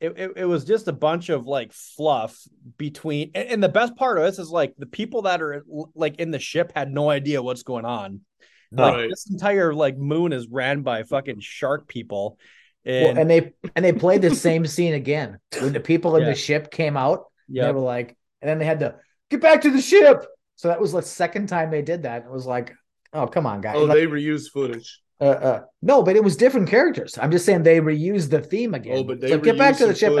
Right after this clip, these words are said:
Speaker 3: they
Speaker 2: footage.
Speaker 3: both, but they both got. Oh, di-, oh, I didn't guess I didn't catch that 'cause I wasn't paying that close of
Speaker 2: Not
Speaker 3: attention.
Speaker 2: right here,
Speaker 3: Just
Speaker 2: but later on.
Speaker 3: Oh, okay. 'Cause, oh yeah, God, this
Speaker 2: I'll point it out when we get to it. It's the
Speaker 3: Uh.
Speaker 2: best. What you think they're talking about, bud?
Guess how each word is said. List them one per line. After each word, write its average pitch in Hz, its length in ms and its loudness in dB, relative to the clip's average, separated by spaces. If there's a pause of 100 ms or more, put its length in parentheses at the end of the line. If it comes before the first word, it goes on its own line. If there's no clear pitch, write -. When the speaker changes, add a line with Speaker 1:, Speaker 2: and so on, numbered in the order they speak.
Speaker 3:
they 160 60 4
Speaker 2:
footage. 151 40 -2
Speaker 3:
both, 175 220 2 (500)
but 156 120 -2
they 156 120 2
both 160 320 -2
got. 131 320 -6 (500)
Oh, 151 120 6
di-, 151 140 2
oh, 156 120 0
I 170 120 4
didn't 180 140 -2
guess 170 180 -2
I 165 80 0
didn't 143 140 -6
catch 131 240 -8
that 120 260 -6
'cause 104 300 -10
I 113 100 -2
wasn't 110 340 -6
paying 117 160 -2
that 104 120 -10
close 113 240 -6
of 151 60 -6
Speaker 2:
Not 160 100 0
Speaker 3:
attention. 156 100 0
Speaker 2:
right 139 200 0
here, 147 220 -2
Speaker 3:
Just 120 120 -6
Speaker 2:
but 120 160 -4
later 123 320 -4
on. 110 240 -10 (180)
Speaker 3:
Oh, 120 160 2
okay. 107 280 -2
'Cause, - 260 -8 (260)
oh 120 340 -2
yeah, 107 240 -4 (100)
God, 101 180 -10
this 98 340 -16
Speaker 2:
I'll 123 160 -8
point 123 280 -4
it 110 100 -6
out 113 240 -8
when 123 180 -12
we 120 140 -12
get 123 240 -10
to 113 240 -10
it. 127 100 -18 (300)
It's 101 140 -8
the 92 140 -8
Speaker 3:
Uh. - 40 -8 (220)
Speaker 2:
best. - 240 -18 (400)
What 110 180 -16
you 117 60 -10
think 113 240 -14
they're 117 100 -12
talking 113 400 -14
about, 110 300 -16
bud? 110 220 -16